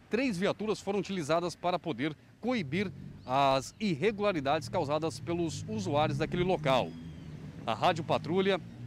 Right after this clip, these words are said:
o Tático e também o Trânsito foram até o local e cerca de quinze notificações por irregularidades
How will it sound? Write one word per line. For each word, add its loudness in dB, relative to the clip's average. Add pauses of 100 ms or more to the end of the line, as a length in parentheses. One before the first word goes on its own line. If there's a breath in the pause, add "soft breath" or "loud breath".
(160)
o 0 (220)
Tático 0
e 0
também 4 (400)
o -2
Trânsito 0
foram 2
até 2
o 4
local 4 (300 loud breath)
e 0
cerca 0
de -2
quinze 2
notificações 0
por -2
irregularidades 2